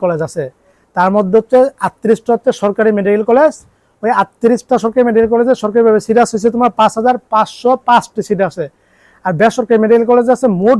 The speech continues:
বাহাত্তরটি। বাহাত্তরটি থেকে এসে সিরিয়াস হয়েছে তোমার ছয় হাজার পাঁচশো সাতান্নটি সিট আছে, হ্যাঁ। তো এই বাহাত্তরটা মেডিকেল কলেজ থেকে কিন্তু already ছয়টা মেডিকেল বাতিল করে দিয়েছে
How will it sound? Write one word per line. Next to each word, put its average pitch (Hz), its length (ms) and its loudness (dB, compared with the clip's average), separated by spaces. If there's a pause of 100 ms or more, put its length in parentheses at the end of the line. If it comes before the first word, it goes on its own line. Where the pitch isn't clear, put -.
(140)
বাহাত্তরটি। 202 600 -2 (600)
বাহাত্তরটি 220 460 -2 (140)
থেকে 240 200 2 (100)
এসে 247 220 -2
সিরিয়াস 233 300 2
হয়েছে 233 240 -4
তোমার 247 240 0
ছয় 233 280 4
হাজার 240 280 6 (140)
পাঁচশো 226 300 0 (100)
সাতান্নটি 226 520 -2 (120)
সিট 208 160 0 (100)
আছে, 147 160 -8 (100)
হ্যাঁ। 202 180 2 (960)
তো 190 60 2 (320)
এই 254 140 6
বাহাত্তরটা 254 500 2 (180)
মেডিকেল 247 320 2 (100)
কলেজ 254 240 2
থেকে 247 200 -2
কিন্তু 233 180 -4
already 240 300 2
ছয়টা 220 300 2
মেডিকেল 208 220 0 (100)
বাতিল 208 240 -2
করে 208 140 0
দিয়েছে 202 180 -2